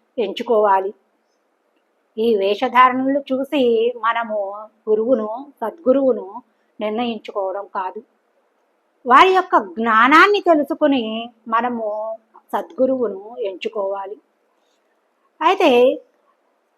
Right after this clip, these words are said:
శంకరాచార్యుల వారు ఒక తీర్థానికి వెళ్ళారట. వెళ్ళినప్పుడు అక్కడ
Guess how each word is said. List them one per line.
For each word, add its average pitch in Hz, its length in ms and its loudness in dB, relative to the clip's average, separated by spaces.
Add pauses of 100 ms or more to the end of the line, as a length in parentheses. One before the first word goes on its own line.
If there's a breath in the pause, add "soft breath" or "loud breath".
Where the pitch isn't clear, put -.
(240)
శంకరాచార్యుల 349 760 6
వారు 277 360 6 (260)
ఒక 262 160 0
తీర్థానికి 262 680 2
వెళ్ళారట. 214 540 0 (1080)
వెళ్ళినప్పుడు 226 1000 2 (640)
అక్కడ 269 560 6